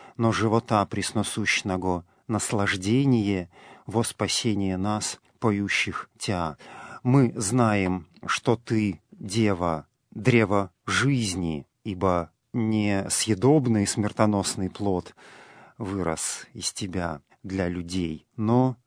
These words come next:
наслаждение вечной жизни для спасения нас, воспевающих тебя. Далее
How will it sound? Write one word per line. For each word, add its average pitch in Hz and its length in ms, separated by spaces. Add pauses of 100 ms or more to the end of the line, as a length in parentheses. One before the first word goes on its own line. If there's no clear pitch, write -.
наслаждение 107 920
вечной 101 420
жизни 90 680 (360)
для 98 220
спасения 98 680
нас, 104 440 (220)
воспевающих 98 880
тебя. 90 540 (640)
Далее 113 640